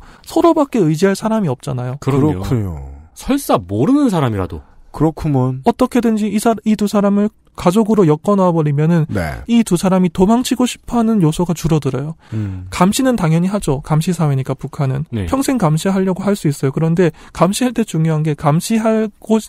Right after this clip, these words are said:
Speaker 1: 감시하려는 인력을 증원하는 것보다 감시 대상이 도망치려는 욕구를 낮춰놓는 게 훨씬 쉬운 방-, 해결 방법이죠.
Speaker 2: 음.
Speaker 3: 그렇죠.
Speaker 1: 결혼 상대를 찾아놓는 거.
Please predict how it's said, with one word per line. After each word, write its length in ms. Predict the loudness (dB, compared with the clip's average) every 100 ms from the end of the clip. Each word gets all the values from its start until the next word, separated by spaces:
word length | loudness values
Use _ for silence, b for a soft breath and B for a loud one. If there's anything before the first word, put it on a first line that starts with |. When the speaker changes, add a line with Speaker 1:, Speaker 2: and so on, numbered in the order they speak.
| -10
Speaker 1:
감시하려는 600 | -4 -2 0 0 0 0
인력을 320 | 2 2 4 2
증원하는 420 | 0 0 0 2
것보다 340 | 0 -2 -2 -4 b b
감시 300 | -2 -2 0
대상이 460 | 0 0 0 -2 -4 B B 0
도망치려는 680 | 4 4 2 -2 0 2 2
욕구를 380 | 0 0 0 2
낮춰놓는 500 | 2 4 2 2 0
게 60 |
훨씬 380 | 0 0 2 0
쉬운 320 | 2 2 2
방-, 160 | 2 0 0
해결 200 | 2 2
방법이죠. 480 | 0 -2 -6 -8 -6
Speaker 2:
음. 140 | -6 -2
Speaker 3:
그렇죠. 440 | -2 -2 -4 -10 -12 -2
Speaker 1:
결혼 280 | 2 4 4
상대를 320 | 2 2 0
찾아놓는 480 | -2 0 0 0 -6
거. 140 | -12